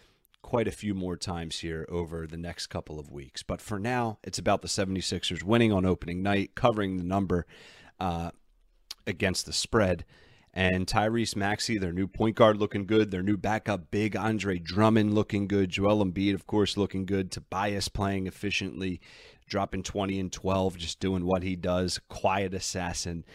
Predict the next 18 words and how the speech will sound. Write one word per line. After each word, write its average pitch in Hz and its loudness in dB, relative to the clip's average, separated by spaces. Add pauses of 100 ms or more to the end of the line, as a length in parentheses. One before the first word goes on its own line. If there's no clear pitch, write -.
(340)
Uh, 87 -2
and 90 -2
the 85 -2
seventy-sixers 87 -4 (640)
get 78 -8 (440)
the 85 -2
dub, 73 0
baby. 71 -6
They 87 -4
get 80 -8
the - -12
dub. 69 -12
So 98 4 (1200)
we're 127 4
gonna 139 2
talk 117 0
more 113 6
Sixers, 98 0